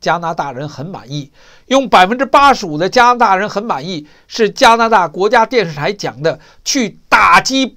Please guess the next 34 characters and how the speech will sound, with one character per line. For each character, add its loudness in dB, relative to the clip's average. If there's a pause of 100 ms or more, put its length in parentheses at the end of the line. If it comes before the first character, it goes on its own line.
百 6
分 -4
之 -4
十 0
五 0
的 2 (280)
加 4
拿 2
大 2
人， -16 (1500)
纯 4
纯 2
粹 -2
粹 0
的 0
共 -2
产 -10
党。 -16 (2000)
然 4
后 6
感 2
谢 2
特 0
鲁 -4
多， 2 (800)
塑 -2
造 4 (240)
民 -6
主 -8
社 0
会 -4
之 -8
下 -2
的 -8